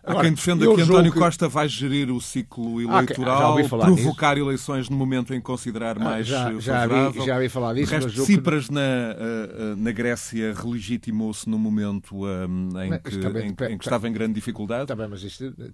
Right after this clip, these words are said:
Speaker 2: vamos ter oposição e, portanto, a oposição também vai trabalhar e, portanto, isto não vai ser um passeio assim tão fácil, eh, para o líder do, do Partido Socialista. Portanto, se é no seu caso houver uma ausência de oposição e, portanto, ele, quando entender, marca eleições e vai ter, vai ser, não, isto não, não se dá.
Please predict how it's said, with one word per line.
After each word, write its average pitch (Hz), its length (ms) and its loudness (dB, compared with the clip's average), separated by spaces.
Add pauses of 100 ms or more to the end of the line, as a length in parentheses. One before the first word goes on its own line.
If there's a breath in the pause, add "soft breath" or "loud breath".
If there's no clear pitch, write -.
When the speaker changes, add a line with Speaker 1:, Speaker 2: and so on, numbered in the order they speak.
Speaker 2:
vamos 110 240 -12
ter 113 100 -10
oposição 131 580 -8
e, 95 60 -18
portanto, 92 280 -16
a - 20 -14
oposição 92 300 -14
também 107 180 -12
vai 113 140 -6
trabalhar 117 480 -6
e, 101 40 -8
portanto, - 320 -18
isto - 120 -20
não 98 80 -16
vai 95 100 -10
ser 95 140 -14
um 98 60 -12
passeio 98 760 -10
assim - 180 -12
tão 110 180 -8
fácil, 113 460 -10 (460 loud breath)
eh, 143 180 -4
para 127 180 -4
o 120 140 -2
líder 131 300 -2
do, 135 260 -4
do 123 140 -6
Partido 123 260 -8
Socialista. 160 540 -4
Portanto, 92 280 -18
se - 120 -16
é 98 60 -12
no 110 100 -12
seu - 120 -18
caso 113 240 -10
houver 123 220 -8
uma 127 140 -6
ausência 117 400 -6
de - 0 -
oposição 120 440 -10
e, - 20 -10
portanto, 135 300 -10
ele, 110 80 -10
quando 117 180 -8
entender, 117 440 -8 (280 soft breath)
marca 120 340 -6
eleições 127 500 -8
e 117 120 -12
vai 107 160 -10
ter, 110 120 -10
vai 107 200 -10
ser, 113 200 -14
não, 156 140 -12
isto - 240 -20
não, 87 80 -20 (180)
não - 60 -20
se - 100 -20
dá. - 120 -16